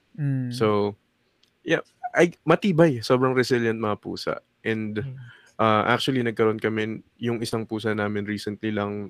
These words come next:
Speaker 2: may nanakit sa kanya. Kasi nakakalabas siya around sa compound namin. Minsan hanggang sa gate. Tapos may nanakit ata. So, ayun, ang bilis niya actually gumaling.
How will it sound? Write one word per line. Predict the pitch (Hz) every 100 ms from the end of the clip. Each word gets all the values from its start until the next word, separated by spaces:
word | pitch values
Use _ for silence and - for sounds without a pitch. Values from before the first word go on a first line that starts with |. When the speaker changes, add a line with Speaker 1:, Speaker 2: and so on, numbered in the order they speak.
| _
Speaker 2:
may | - 101 101 101 101
nanakit | 101 107 107 110
sa | - 104
kanya. | 104 104 101 98 - - -
Kasi | - 165 226 202
nakakalabas | 170 202 208 202 156 143
siya | 135
around | 117 117 117 113
sa | 117
compound | 110 110 104 104 101
namin. | 101 101 101 104
Minsan | 117 131 123 107
hanggang | 107 107
sa | 107 120
gate. | 110 110 _ - - - -
Tapos | 110 -
may | - 110
nanakit | 110 107 104 104 -
ata. | 104 101 101 95 _
So, | - - 104 101 _ _ _ -
ayun, | - 226
ang | 147 147
bilis | 170 180
niya | 190
actually | 160 - 156
gumaling. | 135 127 117 107 104 104